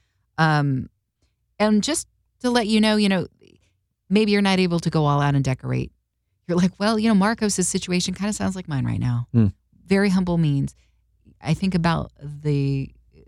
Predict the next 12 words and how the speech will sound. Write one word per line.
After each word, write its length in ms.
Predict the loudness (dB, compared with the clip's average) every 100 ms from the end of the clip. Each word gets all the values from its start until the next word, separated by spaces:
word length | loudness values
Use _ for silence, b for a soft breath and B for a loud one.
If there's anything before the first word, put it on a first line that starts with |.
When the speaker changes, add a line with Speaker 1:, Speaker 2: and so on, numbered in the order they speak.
| _ -12
Speaker 1:
the 60 | -10
King 220 | 0 2 2
of 60 |
Kings, 480 | 0 0 0 -2 -12 _ _ _ _ _ _ _ -2
the 100 | 2
way 120 | 2
he 160 | 2
decorated 640 | 0 -2 -2 -2 0 -2 -8 _
for 240 | -2 -2
the 80 | -2
first 280 | -4 -8 -8
Christmas. 480 | -12 -12 -10 -12